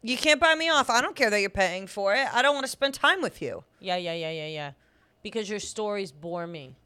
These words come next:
Speaker 1: Your stories bore me. And no amount of food. First of all, people go, "Oh, well, you go out to dinner, you go out to a nice meal." You know how ho-, long it takes me to eat a nice meal? Five minutes, okay?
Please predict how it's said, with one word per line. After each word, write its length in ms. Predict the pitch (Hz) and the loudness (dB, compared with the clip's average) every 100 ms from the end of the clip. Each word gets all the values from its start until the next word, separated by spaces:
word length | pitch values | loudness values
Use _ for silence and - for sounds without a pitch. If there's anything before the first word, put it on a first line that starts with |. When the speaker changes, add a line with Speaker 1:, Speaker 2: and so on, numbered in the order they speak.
| - | -18
Speaker 1:
Your 100 | 202 | -12
stories 500 | - - 190 190 180 | -10 -6 -4 -4 -4
bore 400 | 147 - 160 160 | -10 -12 -6 -6
me. 240 | 151 143 - | -6 -10 -10
And 220 | 196 196 170 _ _ | -6 -6 -8 _ _
no 240 | 202 233 269 | -4 0 0
amount 260 | 277 240 | -2 -4
of 60 | 226 | -8
food. 540 | - - 214 185 151 135 - - - - | -10 -4 -2 -2 -6 -14 -20 -20 -18 0
First 220 | 285 294 | 2 2
of 60 | 214 | 2
all, 300 | 180 165 - - - | 2 0 -4 -18 -14
people 180 | - 247 | -8 -4
go, 120 | 247 226 | 0 4
"Oh, 200 | 311 277 | 4 4
well, 80 | |
you 100 | 233 | 2
go 100 | 240 | 2
out 140 | 233 226 | 2 2
to 100 | 220 | -2
dinner, 160 | 277 | 0
you 120 | 269 202 | 0 2
go 100 | 208 | 2
out 120 | 202 | 2
to 100 | 233 | 0
a 40 | |
nice 240 | 220 214 240 | 0 -2 -2
meal." 100 | 226 | -2
You 80 | |
know 80 | 233 | -2
how 160 | 285 311 | 2 0
ho-, 160 | 220 - | 0 -4
long 260 | 226 226 247 | -2 -2 -4
it 80 | |
takes 240 | - 247 - | -6 -6 -6
me 60 | 233 | -8
to 60 | |
eat 180 | 214 233 | -6 -6
a 60 | 214 | -2
nice 240 | 214 208 | -2 -2
meal? 180 | 214 240 | -4 -4
Five 300 | - 208 180 | 2 2 2
minutes, 320 | 160 165 - - | -2 -6 -8 0
okay? 220 | 247 | 2